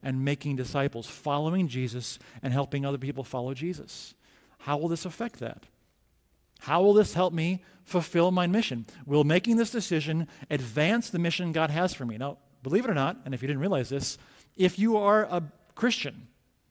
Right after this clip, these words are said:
if God has saved you, he didn't just save you for fun. He saved you with a purpose. You have a mission, and every one of our missions might be different. But you have one. Does this decision actually advance that mission or not?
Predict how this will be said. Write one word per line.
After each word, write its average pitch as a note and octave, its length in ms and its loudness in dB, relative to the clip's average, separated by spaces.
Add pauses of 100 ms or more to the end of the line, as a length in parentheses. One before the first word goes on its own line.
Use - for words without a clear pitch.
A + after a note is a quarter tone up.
(120)
if A2+ 120 -8
God F#3 200 2
has G#3+ 80 2
saved A#3+ 360 2
you, B2 280 -2 (180)
he E3+ 120 0
didn't A#3+ 160 2
just - 220 -2
save G#3 280 0
you C3 300 -4 (160)
for D3+ 120 -6
fun. C3+ 400 0 (140)
He E3 100 -4
saved F#3 320 4
you F3 100 0
with D#3+ 140 0
a C#3 60 -4
purpose. - 640 -6 (140)
You C3+ 140 -10
have F3+ 260 0
a D#3 100 -2
mission, C#3 560 -2 (300)
and D#3 100 -2
every G3+ 200 2
one A#3 160 4
of A#3 60 4
our G#3 100 4
missions F#3 380 2
might D#3 180 0
be E3+ 80 0
different. - 500 -4 (1400)
But C#3+ 160 0 (1160)
you C#3+ 140 -4
have A3 200 0
one. A#2+ 320 -14 (720)
Does F3 400 6
this G3+ 180 0
decision D#3 540 -4
actually D3+ 540 -2
advance D#3 480 -2
that E3 180 -2
mission C#3 320 -6
or C3+ 160 -4
not? C3+ 420 -6